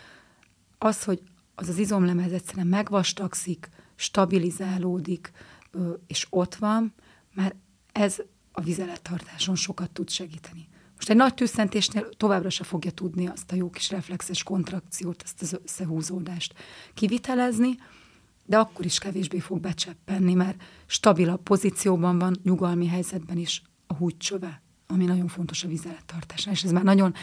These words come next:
specifikus, és nem akarok tényleg, ö, ennyire elveszni a részletekben.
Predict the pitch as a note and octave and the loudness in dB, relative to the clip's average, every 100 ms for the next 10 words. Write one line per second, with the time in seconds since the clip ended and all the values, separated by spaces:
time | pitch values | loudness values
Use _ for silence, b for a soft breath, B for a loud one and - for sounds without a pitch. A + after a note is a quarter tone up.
0 | B B - G#4+ - - G#3 F#3+ - E3 | B B -4 0 2 2 2 2 2 2
1 | G3 E3+ F3+ F#3+ - - F#3 F#3 F#3 - | 2 2 0 -4 -8 -8 -4 -2 -4 -8
2 | B B B B - F#3 F3 F3+ F3+ E3+ | B B B B -2 2 2 2 2 2
3 | F3 F3+ D#3+ - _ F#3+ F#3+ F#3 - F#3 | 0 -2 -6 -20 _ 0 2 2 2 0
4 | F#3+ G3+ A#3 - G#3+ A3 A#3 | 0 0 -4 -2 2 2 2